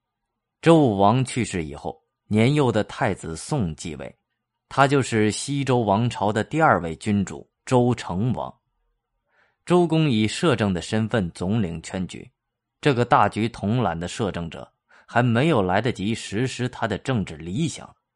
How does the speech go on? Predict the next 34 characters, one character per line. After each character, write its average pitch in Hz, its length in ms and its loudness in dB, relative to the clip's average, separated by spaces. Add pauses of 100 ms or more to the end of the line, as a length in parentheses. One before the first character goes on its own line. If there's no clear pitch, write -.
(160)
在 107 260 4
东 127 240 0
部 107 120 0
地 85 160 -6
区， - 240 -10 (380)
一 170 160 0
场 117 260 0
酝 160 240 0
酿 127 240 2
已 120 260 -4
久 85 220 -6
的 90 120 -2
叛 - 280 -2
乱 82 200 -4 (220)
已 98 320 -2
经 117 300 0
席 110 540 -6
卷 85 180 -10
而 76 300 -10
来。 76 220 -12 (1900)
周 165 180 6
武 123 180 4
王 127 300 8
仅 107 200 0
用 135 200 2
一 127 180 0
天 107 260 -2
时 90 220 -6
间 104 320 0
就 95 220 -2
攻 117 300 0
克 90 220 -2
商 85 260 -4
都， 92 240 -8